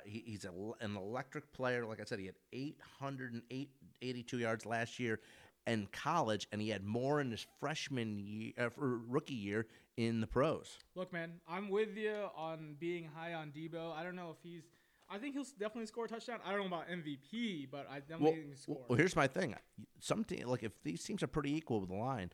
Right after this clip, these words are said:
Speaker 1: you gotta have an X factor somewhere. I think he can be your X factor. He can be that guy who can have a rushing touchdown. He's that guy that, like, when the Steelers beat the Seahawks in the playoffs, he can be that type of Hines Ward type of guy who had that passing touchdown,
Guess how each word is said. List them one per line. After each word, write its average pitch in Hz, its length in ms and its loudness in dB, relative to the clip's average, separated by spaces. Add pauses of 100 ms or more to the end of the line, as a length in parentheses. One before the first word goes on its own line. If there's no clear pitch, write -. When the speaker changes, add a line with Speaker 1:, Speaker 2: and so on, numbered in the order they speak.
(280)
Speaker 1:
you 110 100 -4
gotta 160 220 2
have 170 140 0
an 143 80 2
X 147 180 -2
factor 95 340 0
somewhere. 78 460 -6 (280)
I 120 100 0
think 139 220 0
he 185 180 -2
can 170 160 0
be 139 160 0
your 131 240 2
X 160 160 0
factor. 113 300 4
He 139 120 2
can 180 160 0
be 170 180 2
that 156 220 2
guy 147 200 4
who 139 80 4
can 120 180 -2
have 123 180 2
a 123 80 6
rushing 131 380 2
touchdown. 131 440 0 (220)
He's 165 220 0
that 175 240 6
guy 156 280 4
that, 120 220 2
like, 113 300 0 (300)
when 113 280 6
the 110 140 2
Steelers 117 640 0 (140)
beat 131 260 2 (260)
the 98 60 -4
Seahawks 117 540 2
in 98 80 0
the 90 60 -2
playoffs, 92 320 -2 (240)
he 160 120 6
can 175 200 2
be 160 160 2
that 139 260 4
type 139 240 4
of 117 160 6 (200)
Hines 139 440 0
Ward 139 320 4
type 127 220 6
of 101 100 0
guy 135 260 6
who 113 140 4
had 110 120 4
that 107 220 -2
passing 143 400 2
touchdown, 95 480 -4